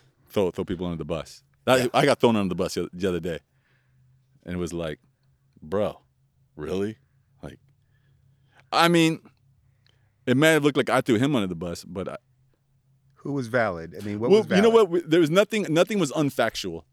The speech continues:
Speaker 1: but basically, I was told one thing.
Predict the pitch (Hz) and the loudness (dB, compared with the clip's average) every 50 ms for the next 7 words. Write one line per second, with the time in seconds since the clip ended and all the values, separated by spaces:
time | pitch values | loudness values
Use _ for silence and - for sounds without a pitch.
0 | _ _ _ _ _ 104 107 110 110 - - _ _ _ _ _ _ _ _ _ | _ _ _ _ _ -4 -2 -2 -2 -2 -6 _ _ _ _ _ _ _ _ _
1 | _ _ _ _ _ _ _ _ _ _ _ _ _ _ _ _ - 95 120 139 | _ _ _ _ _ _ _ _ _ _ _ _ _ _ _ _ -2 0 2 2
2 | - - 165 135 135 131 127 131 127 123 117 - _ _ _ _ _ _ _ _ | 2 0 -2 -2 -2 -2 0 0 -2 -2 -4 -8 _ _ _ _ _ _ _ _
3 | _ _ - 113 131 139 143 131 - - - 147 143 143 143 147 143 135 127 - | _ _ -2 0 2 2 0 -2 -4 -2 0 2 2 2 2 0 -2 -4 -6 -4
4 | 110 120 131 139 - - 101 101 117 147 | -2 0 0 0 0 -2 -2 -2 -4 -6